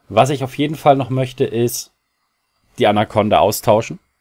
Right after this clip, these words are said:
Wenn das Passagier-Update kommt, dann werde ich mir den Beluga-Liner holen. Dafür werde ich dann wahrscheinlich die Handels-Anaconda eintauschen,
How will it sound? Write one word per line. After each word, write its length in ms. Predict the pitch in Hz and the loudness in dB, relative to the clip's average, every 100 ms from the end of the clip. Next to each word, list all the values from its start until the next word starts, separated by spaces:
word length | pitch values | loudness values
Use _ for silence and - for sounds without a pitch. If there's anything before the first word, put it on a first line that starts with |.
| _ _ _ _ _ | _ _ _ _ _
Wenn 500 | 98 104 113 127 123 _ _ | -4 0 2 0 -4 _ _
das 520 | 117 110 - - - - | -2 -2 -4 -10 -12 -2
Passagier-Update 840 | 113 107 101 135 143 - 135 131 | 0 0 -2 0 0 0 -4 0
kommt, 320 | 135 131 123 - _ _ _ _ _ | -2 -2 -4 -14 _ _ _ _ _
dann 440 | 107 107 107 107 - | 2 4 0 -4 -8
werde 340 | 107 104 104 - | -4 0 0 -4
ich 160 | - | -10
mir 440 | 107 101 95 92 90 _ _ _ _ _ _ _ _ _ _ _ - | -8 -4 -4 -4 -6 _ _ _ _ _ _ _ _ _ _ _ -6
den 120 | 104 | -4
Beluga-Liner 680 | 101 107 113 127 123 131 131 | -2 0 2 4 4 2 0
holen. 260 | 143 165 - 117 _ _ | -2 -2 -6 -20 _ _
Dafür 280 | 107 - 110 | -2 0 -2
werde 160 | 107 | -2
ich 80 | 107 | -4
dann 160 | 110 104 | -4 -4
wahrscheinlich 360 | 104 110 101 | -4 -4 -6
die 100 | - | -6
Handels-Anaconda 760 | 98 110 123 123 127 123 120 110 | -6 -8 -6 -6 -4 -4 -2 -2
eintauschen, 540 | 113 113 110 113 120 | -4 -4 -4 -4 -12